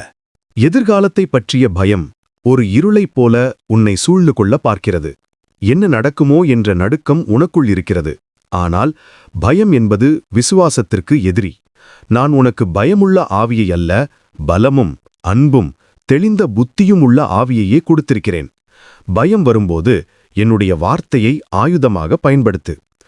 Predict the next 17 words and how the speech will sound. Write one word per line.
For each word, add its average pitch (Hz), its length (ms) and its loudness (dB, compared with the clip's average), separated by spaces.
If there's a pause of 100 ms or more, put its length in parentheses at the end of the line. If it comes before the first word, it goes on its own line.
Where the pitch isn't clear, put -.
(340)
புயலைக் 156 400 2
கண்டு 104 260 0
பேதுரு 110 360 0
பயந்தபோது 98 600 0
மூழ்கினான், 131 520 0 (340)
ஆனால் 92 400 -2 (420)
என் 117 180 2
முகத்தை 208 400 0
பார்த்தபோது 98 580 -2
நடந்தான். 143 480 0 (580)
நீயும் 196 440 2
பிரச்சனைகளை 139 640 0
பார்ப்பதை 110 460 -2
விட்டுவிட்டு 95 560 -2 (380)
என் 127 160 2
முகத்தை 175 420 0
பார். 73 280 -6